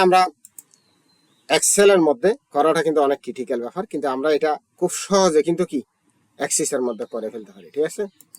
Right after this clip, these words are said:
আচ্ছা, ঠিক তদরূপভাবে আমি রাইট ক্লিক করে ডিজাইন ভিউতে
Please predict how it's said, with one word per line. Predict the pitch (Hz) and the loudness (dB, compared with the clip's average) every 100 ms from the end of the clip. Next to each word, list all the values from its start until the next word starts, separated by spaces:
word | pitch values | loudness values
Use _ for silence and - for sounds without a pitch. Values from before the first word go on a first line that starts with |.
| _ _ - _ _ _ _ _ _ _ _ _ _ _ _ _ _ _ _ _ _ _ _ _ _ _ - _ _ _ 110 | _ _ -20 _ _ _ _ _ _ _ _ _ _ _ _ _ _ _ _ _ _ _ _ _ _ _ -20 _ _ _ -20
আচ্ছা, | - - | -20 0
ঠিক | 196 - | 0 4
তদরূপভাবে | 196 196 226 190 175 170 | 4 6 6 4 2 2
আমি | 180 196 _ _ _ _ - _ _ _ _ _ - | 2 0 _ _ _ _ -20 _ _ _ _ _ -8
রাইট | 143 160 - | -2 -2 2
ক্লিক | 185 175 | 0 2
করে | 160 143 - 123 | 0 0 -2 -4
ডিজাইন | 139 156 156 | 0 0 0
ভিউতে | 156 | -2